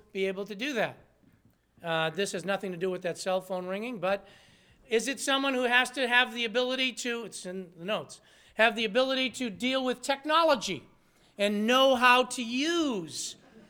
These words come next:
an iPad and an iPhone and to be able to use the proper technology?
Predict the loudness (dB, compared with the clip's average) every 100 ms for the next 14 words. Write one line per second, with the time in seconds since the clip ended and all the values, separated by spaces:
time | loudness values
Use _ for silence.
0 | -18 -2 2 6 4 4 6 8 6 2
1 | -2 2 4 4 2 -2 -2 0 -2 -6
2 | -14 -20 _ -4 -4 -4 -2 0 0 -4
3 | -2 -2 -2 -4 -6 0 0 0 -4 -6
4 | -2 -2 -2 -4 -10